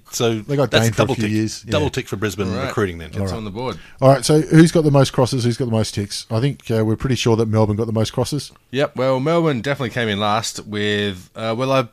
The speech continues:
Speaker 3: done an aggregate, so crosses and, a cross and a tick
Speaker 2: Right.
Speaker 3: gets cancelled out.
Speaker 2: Yep.
Speaker 3: So we've got an aggregate. Uh, Adelaide have got zero. Um, Brisbane get one. Carlton minus one. Collingwood
Speaker 2: <laughs>
Speaker 3: two.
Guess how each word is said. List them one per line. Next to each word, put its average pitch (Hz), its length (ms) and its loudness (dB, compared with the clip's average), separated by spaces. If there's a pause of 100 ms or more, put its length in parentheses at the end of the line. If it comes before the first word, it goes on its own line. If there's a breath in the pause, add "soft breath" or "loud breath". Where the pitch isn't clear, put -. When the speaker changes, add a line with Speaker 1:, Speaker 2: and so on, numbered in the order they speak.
(100)
Speaker 3:
done 175 140 0
an 127 140 0
aggregate, 104 380 -2
so 101 400 0 (680)
crosses 131 400 -4
and, 110 300 -4 (180)
a 98 40 -12
cross - 280 -4
and 113 100 -2
a - 20 -8
tick 117 160 2
Speaker 2:
Right. 101 120 2
Speaker 3:
gets 110 160 -6
cancelled 110 320 -4
out. 113 160 -2
Speaker 2:
Yep. 107 180 -2 (220)
Speaker 3:
So 98 420 -2
we've 98 80 -4
got 95 140 -2
an 92 200 -2
aggregate. 95 300 -6 (140)
Uh, 101 200 -4
Adelaide 139 460 -2
have 98 140 -10
got 95 160 -6
zero. 101 400 -4 (520 loud breath)
Um, 107 800 -4 (440)
Brisbane 160 420 0
get 117 180 0
one. 160 380 -2 (160)
Carlton 143 420 0
minus 113 380 -2
one. 165 320 -2 (140)
Collingwood 143 520 0
Speaker 2:
<laughs> - 40 -20
Speaker 3:
two. 160 360 2